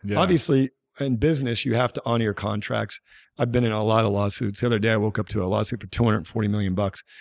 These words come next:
Speaker 2: and I laughed because I was like, "Man, I never thought I'd be so successful that people would try to s-, ru-, sue me for two hundred forty million bucks."
Speaker 1: Oh my gosh.
Speaker 2: Right? You know, I mean, that's, that's
Speaker 1: Crazy.
Speaker 2: a, that's a cool thing.
Speaker 1: <laughs>
Speaker 2: Right? I'm
Speaker 1: I
Speaker 2: not,
Speaker 1: guess.
Speaker 2: I'm not gonna lose. I'm gonna have to spend millions of dollars suing them back and all that other stuff. But that, that said,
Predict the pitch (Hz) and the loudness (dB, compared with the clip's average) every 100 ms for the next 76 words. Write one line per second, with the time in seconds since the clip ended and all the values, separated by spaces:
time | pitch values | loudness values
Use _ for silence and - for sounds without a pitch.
0 | - - - 123 113 131 117 - 117 117 | -20 -8 0 2 4 4 2 -2 -4 0
1 | 107 110 107 113 113 123 139 131 117 107 | 2 2 4 4 4 2 2 2 2 2
2 | 107 120 104 101 120 101 107 - 107 110 | 0 0 0 -2 -2 -2 -4 0 0 2
3 | 104 110 101 - - 107 117 - 135 113 | 2 2 2 -2 -2 0 2 2 4 4
4 | 110 101 110 98 95 107 101 98 95 87 | 2 2 2 2 2 2 2 2 0 0
5 | 78 - - 131 113 107 92 90 113 120 | -4 -8 -14 -14 -12 -12 -12 -6 -2 0
6 | 143 135 117 120 113 117 - 127 170 123 | 0 2 2 2 2 0 -2 -2 0 -2
7 | 104 92 120 104 110 95 101 98 - - | -2 -2 -2 0 0 0 -2 -4 -6 -2
8 | 110 104 165 180 143 262 - 120 - 151 | 0 2 0 0 0 0 0 0 0 0
9 | 143 - 180 135 135 185 160 120 113 185 | 2 2 2 2 0 2 2 2 2 2
10 | 151 123 131 135 123 123 107 127 143 131 | 2 2 2 0 0 0 2 2 2 0
11 | 120 110 110 104 120 117 104 107 107 110 | 0 0 0 0 0 2 2 2 0 0
12 | 104 104 104 101 - 95 98 92 107 - | 0 0 0 -2 -4 -6 -4 -2 -2 0
13 | 117 113 - 107 | -2 0 2 2